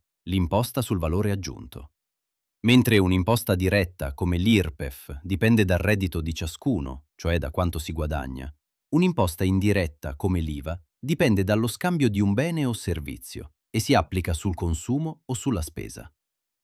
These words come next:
Le tasse. Le tasse sono somme di denaro che i contribuenti versano allo Stato o a un altro ente pubblico per la fruizione di un bene o di un servizio.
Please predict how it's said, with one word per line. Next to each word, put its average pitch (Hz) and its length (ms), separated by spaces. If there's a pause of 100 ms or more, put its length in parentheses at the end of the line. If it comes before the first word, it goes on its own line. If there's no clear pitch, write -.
(580)
Le 135 200
tasse. - 580 (1000)
Le 156 140
tasse 95 480
sono 139 260
somme 139 380
di 98 120
denaro 127 440
che 110 100
i 113 80
contribuenti 131 720
versano 92 480
allo 82 220
Stato 156 580
o 110 140
a - 20
un 104 160
altro 107 380
ente 92 260
pubblico 73 640
per 104 160
la 107 80
fruizione 110 640
di 76 80
un 82 160
bene 156 380
o 123 100
di 107 80
un 98 100
servizio. - 760